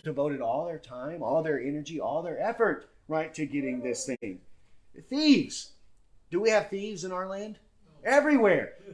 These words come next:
We, you can start in Washington, D C. We got thieves up there. Thieves in Washington that come and steal our money. We don't have a choice. We gotta pay all these taxes.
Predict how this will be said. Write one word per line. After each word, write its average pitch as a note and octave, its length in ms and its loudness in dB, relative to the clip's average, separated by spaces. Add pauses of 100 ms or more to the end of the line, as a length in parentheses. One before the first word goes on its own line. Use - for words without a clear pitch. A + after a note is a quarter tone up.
(320)
We, G#3 160 -4
you G3+ 160 -4
can F#3 140 0
start G#3 320 8
in F#3 100 0
Washington, F#3+ 440 -2
D G3 160 -6
C. A#3 260 -2
We F3+ 100 -2
got G#3 180 4
thieves G3+ 280 -4
up F3+ 180 2
there. G3+ 380 -2 (240)
Thieves G3+ 520 -2
in E3 340 -4
Washington F3 580 0
that F3 160 -2
come F#3+ 380 2 (260)
and E3 180 -4
steal E3+ 260 2
our D#3 140 10
money. E3 420 0 (440)
We D3+ 120 -2
don't D#3+ 160 0
have D#3+ 140 0
a D3+ 60 0
choice. E3+ 380 0
We E3 140 -6
gotta D#3+ 160 2
pay E3 160 -4
all D#3+ 160 6
these D#3 200 -4
taxes. D#3+ 640 -6